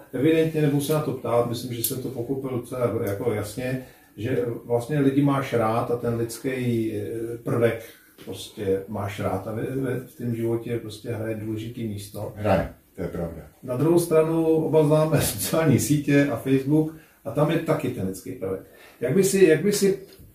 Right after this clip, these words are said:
Speaker 1: to popsal, nebo dej to do nějakých souvislostí k tomu, že vlastně ty, ty lidi máš rád, na druhou stranu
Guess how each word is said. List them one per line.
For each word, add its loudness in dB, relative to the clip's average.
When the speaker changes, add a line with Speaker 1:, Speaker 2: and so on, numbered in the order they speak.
Speaker 1:
to 8
popsal, 2
nebo 6
dej 4
to 4
do 8
nějakých 0
souvislostí -2
k -14
tomu, 4
že 6
vlastně 2
ty, 0
ty 2
lidi 4
máš -2
rád, 2
na 0
druhou 0
stranu 0